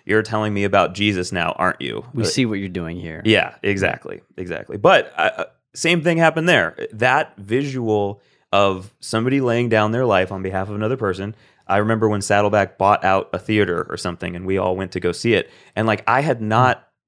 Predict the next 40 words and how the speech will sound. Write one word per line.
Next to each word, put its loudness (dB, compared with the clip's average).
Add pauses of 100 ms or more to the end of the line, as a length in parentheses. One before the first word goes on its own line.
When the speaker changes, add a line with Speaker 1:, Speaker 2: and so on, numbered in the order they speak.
(640)
Speaker 1:
I, 4
I 4
became -2
a -2
Christian -4
when -4
I 0
was -2
eighteen, -2
so -4
I 4
didn't 2
grow 0
up 2
with 0
any -2
of 0
the 0
Christian -2
books 2
or -4
anything 2
like -6
that. 4
So 0 (260)
this 2
is 4
the 0
first 2
time 0
I'm 0
seeing 0
this, -2 (240)
and -2
I'm 0 (300)
weeping 0
in -4
the -4
theater, 0
and 0